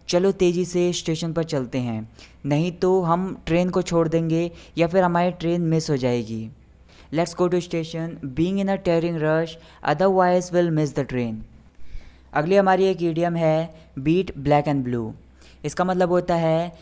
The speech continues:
किसी पर्सन को बहुत ही बुरी तरह से मारना या फिर किसी पर्सन की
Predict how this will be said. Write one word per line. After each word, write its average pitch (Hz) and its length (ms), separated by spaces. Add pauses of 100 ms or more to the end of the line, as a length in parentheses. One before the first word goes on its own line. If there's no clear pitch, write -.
(120)
किसी 185 220
पर्सन 185 500
को 180 420
बहुत 160 360
ही 190 80
बुरी 160 380
तरह 175 280
से 175 360
मारना 147 640
या 156 160
फिर 160 220
किसी 165 260
पर्सन 170 400
की 175 240